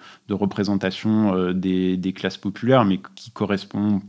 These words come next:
pas à, à ce qu'est le, le, le Front National dans sa composition, euh, euh,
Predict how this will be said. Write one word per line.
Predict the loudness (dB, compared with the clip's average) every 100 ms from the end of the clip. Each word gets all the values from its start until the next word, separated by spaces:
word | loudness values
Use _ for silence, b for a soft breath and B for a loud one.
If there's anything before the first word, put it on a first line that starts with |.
| 6
pas | 10 12 10
à, | 6 2 2 0
à |
ce | -4
qu'est | 0 2 4
le, | 2 0 0
le, | -2 -2
le | -4
Front | -4 0
National | 0 0 2 4
dans | 2
sa | 0 -4
composition, | -4 -2 -2 -2 -4 0 2 2
euh, | 2 -2 B B B -10
euh, | -6 -4 -6 -8